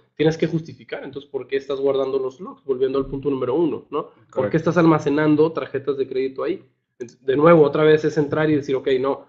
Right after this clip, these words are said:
Speaker 1: vamos antes que nada a detener ese problema de que no se guarden más tarjetas de crédito y luego entrar a un borrado seguro". Entonces, en la medida en la que uno tiene ese tipo de, de huecos, pero también la proactividad para darse cuenta, uno es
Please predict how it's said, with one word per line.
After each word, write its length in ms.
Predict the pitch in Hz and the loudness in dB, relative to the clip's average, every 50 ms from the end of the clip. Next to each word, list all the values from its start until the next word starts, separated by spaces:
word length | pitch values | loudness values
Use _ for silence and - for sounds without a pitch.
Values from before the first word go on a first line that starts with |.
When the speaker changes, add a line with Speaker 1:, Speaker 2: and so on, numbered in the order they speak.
| _ _ _ | _ _ _
Speaker 1:
vamos 420 | - 127 131 143 151 151 151 - - | -6 -4 2 2 2 2 2 -2 -2
antes 260 | 147 151 151 180 - | -2 -2 -2 -4 -2
que 100 | - 160 | 0 2
nada 260 | 147 143 139 143 147 | 2 4 4 4 4
a 40 | 139 | 2
detener 400 | 127 117 - 117 117 139 156 156 | 2 0 -2 -4 0 0 0 0
ese 140 | 165 160 160 | -2 -6 -6
problema 400 | 151 139 135 135 135 135 131 131 | -4 -2 -2 0 -2 -2 -4 -6
de 80 | 123 | -8
que 100 | - 120 | -10 -14
no 220 | 110 120 131 147 147 | -12 -8 -6 -6 -2
se 80 | - | -2
guarden 380 | 156 143 147 143 143 143 139 135 | 0 2 2 2 2 0 0 -2
más 200 | 127 127 127 - | -4 -6 -8 -10
tarjetas 400 | 131 123 117 - - _ 127 117 | -14 -16 -16 -18 -18 _ -16 -14
de 100 | 120 117 | -14 -16
crédito 540 | - 123 123 131 143 147 147 175 180 180 _ _ _ _ _ | -12 -8 -6 -6 -6 -4 -6 -8 -8 -8 _ _ _ _ _
y 80 | 131 117 | -4 -2
luego 240 | 120 120 131 151 | 0 4 4 4
entrar 260 | 151 - 147 151 151 151 | 4 4 2 2 4 4
a 40 | |
un 120 | 151 147 139 | 4 4 4
borrado 380 | 139 139 139 135 131 127 127 | 2 0 0 0 -2 -2 -2
seguro". 320 | 123 - 120 123 127 120 117 | -4 -6 -4 -4 -4 -4 -4
Entonces, 440 | 113 110 117 117 120 143 143 139 143 - _ _ _ _ _ | -6 -8 -10 -6 -2 -2 -2 -2 -4 -12 _ _ _ _ _
en 100 | - 143 | -4 -2
la 80 | 139 135 | 0 2
medida 220 | 139 139 156 175 | 4 6 6 6
en 60 | 180 | 6
la 120 | 170 160 160 | 4 4 2
que 100 | 147 143 | 2 2
uno 280 | 143 160 160 170 165 | 4 6 4 4 4
tiene 500 | - 160 156 156 160 156 156 151 156 - - _ _ _ _ _ _ _ | 2 2 4 4 6 4 4 2 0 -4 -12 _ _ _ _ _ _ _
ese 240 | 151 135 - 165 156 | -4 -2 -2 -4 -4
tipo 360 | - 165 160 160 156 156 151 | -2 -2 -2 2 4 4 6
de, 720 | 139 135 131 123 120 117 113 110 107 98 101 - - _ _ | 6 4 2 0 0 -2 -2 -4 -4 -6 -8 -12 -18 _ _
de 140 | 120 120 123 | _ -8 -6
huecos, 500 | 123 131 156 165 170 165 - 135 131 131 | -2 2 4 4 4 4 2 -2 -4 -4
pero 220 | - 135 123 123 120 | -4 -6 -6 -4 -4
también 480 | - 117 127 131 139 143 143 143 - - - - - - | -4 -2 0 0 0 0 -2 -6 -10 -18 -20 -20 -20 -10
la 180 | - 135 127 - | -4 -4 -4 -2
proactividad 600 | 135 123 120 - - 123 120 123 139 165 170 165 | -2 -4 -6 -6 -10 -8 -4 2 2 2 2 2
para 200 | - 135 120 120 120 | -2 -4 -4 -4 -6
darse 280 | 123 123 123 - 165 | -6 -8 -10 -12 -12
cuenta, 600 | 156 - 156 151 151 151 151 190 202 208 202 - - | -6 -4 -2 -2 -2 -2 -2 -2 -2 -2 -4 -8 -4
uno 280 | 127 139 135 131 135 | -2 0 0 0 -2
es 300 | 135 135 127 135 - _ | -2 -4 -6 -8 -14 _